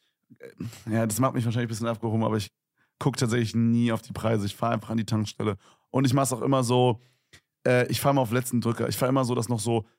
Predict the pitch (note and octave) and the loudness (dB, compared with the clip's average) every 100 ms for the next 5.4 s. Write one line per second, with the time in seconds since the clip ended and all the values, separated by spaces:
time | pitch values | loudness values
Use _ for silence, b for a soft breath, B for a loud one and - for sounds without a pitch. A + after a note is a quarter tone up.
0 | b - - D3+ D3+ - - - - B2 | b -6 0 0 0 -8 -14 -4 2 4
1 | B2 - B2 A#2+ A#2 A#2+ A#2 B2+ D3 C3 | 2 2 0 2 0 0 0 2 0 -2
2 | A#2+ C3+ D#3 D#3 E3 F#3+ - b b b | -2 -2 -2 -2 -2 -4 -8 b b b
3 | C#3 C3 - C#3 D3 C#3+ A#2+ - C#3+ D3 | 0 0 0 -2 0 -2 -4 -6 -4 -2
4 | D3+ B2+ - B2+ D3+ D3 C#3 C3+ C#3+ C3+ | 0 0 2 4 4 2 0 0 0 2
5 | C3 C3 C3+ | 2 2 0